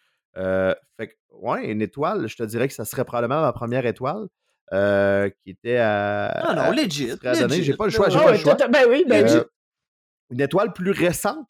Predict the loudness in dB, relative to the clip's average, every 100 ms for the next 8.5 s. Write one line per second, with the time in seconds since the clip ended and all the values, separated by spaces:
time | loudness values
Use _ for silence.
0 | -10 -8 -6 -6 -8 _ -8 0 -2 2
1 | 0 0 0 0 0 0 -2 -4 -8 -10
2 | -8 -6 -4 -4 -2 -4 -6 -14 _ _
3 | _ _ -2 0 0 -4 -6 -6 -6 -8
4 | _ -4 0 0 0 -4 -6 _ -14 -4
5 | -4 -2 -4 -4 -4 -4 -4 -8 -6 -4
6 | -2 -2 -4 -8 -10 -8 -6 -4 -6 -10
7 | _ _ -10 -10 _ -2 0 0 -2 0
8 | 0 -2 -2 -2